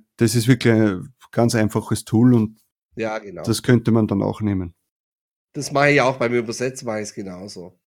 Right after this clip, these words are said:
Speaker 1: Mhm.
Speaker 2: Dann kopiere ich das in meinen Übersetzer rein, guck's mir kurz an, ob, weil manchmal werden ja Wörter dann doppelt übersetzt, also sind dann doppelt drin, weil ja im Englischen vieles, äh, nicht zusammengeschrieben wird.
Speaker 1: Ja.
Speaker 2: Ähm,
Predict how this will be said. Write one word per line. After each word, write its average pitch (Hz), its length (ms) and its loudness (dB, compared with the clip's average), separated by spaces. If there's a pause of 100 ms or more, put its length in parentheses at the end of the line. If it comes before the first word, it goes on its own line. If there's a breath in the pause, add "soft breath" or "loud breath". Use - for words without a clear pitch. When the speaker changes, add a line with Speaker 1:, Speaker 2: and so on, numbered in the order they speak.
(120)
Speaker 1:
Mhm. 113 420 -2
Speaker 2:
Dann 107 160 -16
kopiere 127 320 -4
ich 127 80 -8
das 127 140 -8
in 120 100 -6
meinen 120 160 -2
Übersetzer 143 560 -6
rein, 139 240 -2 (880)
guck's - 280 -12
mir 120 120 -6
kurz - 220 -10
an, 143 280 -8
ob, - 340 -14
weil 113 120 -8
manchmal 120 320 -6
werden 117 140 -4
ja 117 120 -4
Wörter 117 220 -8
dann 113 200 -8
doppelt 131 280 -8
übersetzt, 127 640 -12 (280)
also 104 220 -8
sind 117 200 -10
dann 107 180 -4
doppelt 113 380 -6
drin, 127 280 -2
weil 107 200 -4
ja 104 200 -4
im 104 160 -10
Englischen 113 460 -10
vieles, 117 600 -8 (340)
äh, 117 140 -4
nicht 117 220 -4
zusammengeschrieben 131 800 -4
wird. 123 280 -8 (320)
Speaker 1:
Ja. 117 300 0
Speaker 2:
Ähm, 113 320 -12